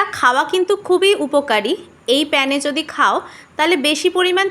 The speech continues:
তেলের মধ্যে ভাজা হচ্ছে না যেহেতু, তাই অল্প তেলে খুব উপকারী একটা খাবার।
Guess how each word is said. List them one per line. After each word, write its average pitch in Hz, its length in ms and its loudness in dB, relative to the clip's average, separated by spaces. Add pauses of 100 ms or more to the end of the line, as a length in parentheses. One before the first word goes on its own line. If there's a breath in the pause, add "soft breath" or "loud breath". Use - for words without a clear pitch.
তেলের 294 320 0
মধ্যে 330 260 0
ভাজা 254 360 -2
হচ্ছে 330 340 -4
না 370 140 2
যেহেতু, 370 400 0 (600 loud breath)
তাই 294 160 0 (360)
অল্প 277 360 0
তেলে 285 300 0 (300)
খুব 349 160 -2 (100)
উপকারী 277 500 0
একটা 277 260 -2
খাবার। 175 340 -4